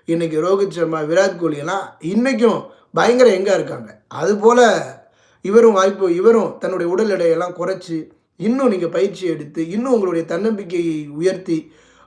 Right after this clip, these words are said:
அஹ், நீங்க எந்தெந்த ஷாட் எங்கே விளையாடுறீங்க, என்னென்ன தவறுகள் பண்றீங்க, அந்த தவறுகளை சரி செய்து நீங்க விளையாண்டுருக்கலாம். உங்களுக்கு கொடுத்த, கொடுத்துருக்கக்கூடிய ஒரு பொன்னான வாய்ப்பு, அந்த கோல்டன் ஆப்பர்ச்சுனிட்டியை ஒட்டுமொத்தமா நாசம் பண்ணது சஞ்சு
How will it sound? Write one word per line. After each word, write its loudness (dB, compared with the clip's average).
அஹ், 0
நீங்க 2
எந்தெந்த 4
ஷாட் 2
எங்கே 4
விளையாடுறீங்க, 2
என்னென்ன 0
தவறுகள் -2
பண்றீங்க, -10
அந்த 0
தவறுகளை 2
சரி -4
செய்து -4
நீங்க -2
விளையாண்டுருக்கலாம். 0
உங்களுக்கு 4
கொடுத்த, 0
கொடுத்துருக்கக்கூடிய -2
ஒரு -6
பொன்னான 0
வாய்ப்பு, -2
அந்த -6
கோல்டன் 6
ஆப்பர்ச்சுனிட்டியை -6
ஒட்டுமொத்தமா -2
நாசம் 4
பண்ணது -4
சஞ்சு -2